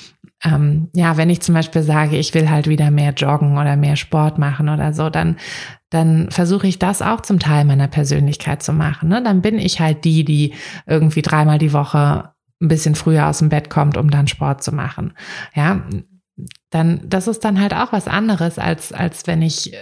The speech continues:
einfach nur sage, ja, ich will halt mal mehr Sport machen. Ne, das, ähm, ja, das ist einfach, das ist einfach so.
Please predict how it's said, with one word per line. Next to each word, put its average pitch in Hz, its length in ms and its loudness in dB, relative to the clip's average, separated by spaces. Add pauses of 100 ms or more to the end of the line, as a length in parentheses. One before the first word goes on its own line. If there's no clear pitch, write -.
(120)
einfach 156 300 -2
nur 156 140 2
sage, 147 280 0
ja, 147 320 0
ich - 220 -6
will 160 200 2
halt 156 180 0
mal 147 220 2
mehr 135 280 0
Sport 135 460 -6
machen. 110 420 -10 (440)
Ne, 180 220 0
das, 170 380 -6 (1120)
ähm, 156 560 0
ja, 151 280 -4 (120)
das 160 180 -2
ist 160 120 -6
einfach, 156 560 -4 (140)
das 185 180 -4
ist 220 140 -6
einfach 139 340 -4
so. - 320 -8